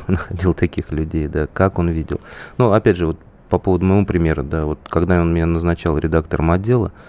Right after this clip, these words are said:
регионального, да, я не понимал, зачем он это делает. Я не чувствовал в себе никаких, э,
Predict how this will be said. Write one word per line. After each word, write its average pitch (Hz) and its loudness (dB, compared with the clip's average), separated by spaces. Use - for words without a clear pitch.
регионального, 78 0
да, 82 -2
я 90 2
не 85 0
понимал, 95 2
зачем 76 -2
он 69 -4
это - -8
делает. - -10
Я 80 -2
не 82 0
чувствовал 107 0
в - -12
себе - -6
никаких, 78 -2
э, 57 -6